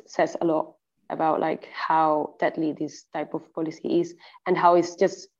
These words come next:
ineffective. Like, it's not really deterring anybody. Of course, it's creating a lot of confusion and fear. And I think some people might be waiting around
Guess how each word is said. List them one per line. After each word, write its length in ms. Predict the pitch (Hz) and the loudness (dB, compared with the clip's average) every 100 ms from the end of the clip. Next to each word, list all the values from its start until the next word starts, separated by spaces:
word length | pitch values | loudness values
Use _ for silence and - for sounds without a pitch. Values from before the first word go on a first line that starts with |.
| _ - | _ 0
ineffective. 600 | 180 - 214 - 143 - - | 2 4 2 2 -2 -2 -2
Like, 180 | 170 165 | -2 -2
it's 160 | - | -6
not 300 | 190 175 - - _ 185 | 2 2 2 -8 _ 2
really 120 | 180 | 4
deterring 400 | 175 - 170 165 | 2 0 2 4
anybody. 500 | 185 180 156 147 151 - - | 4 4 2 0 -4 -10 -8
Of 100 | 143 | -4
course, 160 | - 185 | 0 0
it's 80 | 180 | 0
creating 260 | 190 180 | 2 4
a 60 | 165 | 4
lot 100 | 170 | 2
of 120 | 165 | 0
confusion 580 | 170 165 240 233 - 190 175 | -8 -4 -2 0 2 2 2
and 200 | 175 175 | 0 0
fear. 460 | - 165 180 233 - - - _ | 0 2 2 0 -8 -20 -20 _
And 80 | 175 | -2
I 80 | 170 | -2
think 220 | 175 170 | 0 0
some 140 | 185 180 | 0 0
people 240 | 175 170 | 2 2
might 260 | 175 165 165 | 4 2 0
be 220 | 170 160 | -2 -2
waiting 380 | 160 175 170 170 | 2 2 2 -2
around 400 | 165 165 160 | 0 2 0